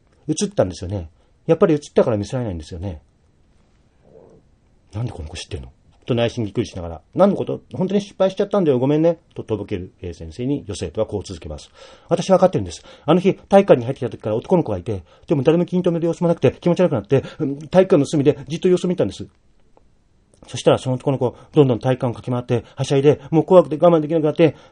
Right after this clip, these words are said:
体育館にいるの無理になって、飛び出したんです。ねえ先生、やっぱり男の子、映ってたんでしょ？」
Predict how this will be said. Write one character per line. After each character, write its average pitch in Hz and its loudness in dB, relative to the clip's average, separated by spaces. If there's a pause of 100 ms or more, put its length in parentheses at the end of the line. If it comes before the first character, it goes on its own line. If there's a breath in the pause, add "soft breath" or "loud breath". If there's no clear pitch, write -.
(140 soft breath)
体 160 0
育 156 -8
館 143 2
に 139 0
い 139 -2
る 156 0
の 156 2
無 175 0
理 196 2
に 175 2
な 160 2
っ - -6
て、 160 0 (480 soft breath)
飛 - -6
び 143 0
出 143 4
し - -6
た 127 -4
ん 107 -6
で 101 -10
す。 - -16 (500)
ね 120 -8
え - -
先 120 -8
生、 101 -12 (520)
や 127 -4
っ 123 -6
ぱ - -2
り 120 4
男 139 0
の 127 0
子、 113 -6 (580 soft breath)
映 139 -10
っ - -10
て - -16
た 123 -6
ん 104 -6
で 98 -8
し - -10
ょ？」 117 -10